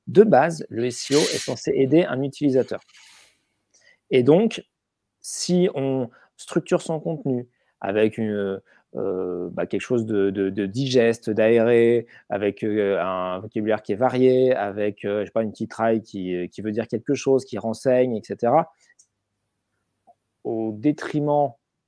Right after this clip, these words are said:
euh, de, du lecteur, c'est même plutôt à son avantage, et ça permet, et encore une fois, je me fais l'avocat du diable parce que c'est pas ce que j'ai envie de dire, mais, euh,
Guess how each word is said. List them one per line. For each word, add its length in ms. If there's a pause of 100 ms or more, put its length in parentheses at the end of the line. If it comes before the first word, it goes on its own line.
euh, 220
de, 340
du 160
lecteur, 520
c'est 120
même 140
plutôt 300
à 60
son 200
avantage, 520 (380)
et 420 (220)
ça 360 (320)
permet, 600
et 60
encore 220
une 80
fois, 100
je 80
me 40
fais 120
l'avocat 300
du 80
diable 160
parce 80
que 80
c'est 120
pas 160
ce 80
que 80
j'ai 100
envie 180
de 40
dire, 160
mais, 180 (340)
euh, 120